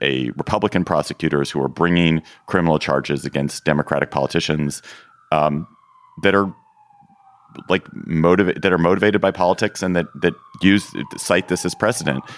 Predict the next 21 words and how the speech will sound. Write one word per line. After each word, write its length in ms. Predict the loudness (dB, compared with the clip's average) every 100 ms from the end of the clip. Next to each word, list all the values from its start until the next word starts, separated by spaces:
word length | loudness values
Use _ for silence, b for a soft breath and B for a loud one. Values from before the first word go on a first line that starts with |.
| B B
and 160 | 0 2
that 80 | 4
are, 160 | 2 2
that 100 | 2
are 80 | 2
real 240 | 4 2
stretches, 520 | 2 0 0 0 -4 -4
that 120 | -2
pol-, 220 | 0 0
that, 200 | 0 -4 -4 -4
that 220 | -4 _
prosecution 840 | 0 0 0 -2 -2 0 -2 -2 -4 B B B B -20
for 220 | -2 0
political 360 | 2 2 2 2
purposes 520 | -2 -2 0 0 -2 -4
will 120 | -2
become 300 | -2 -2 0
more 240 | 2 2
of 80 | 2
a 60 | -2
tool 520 | 0 2 4 4 0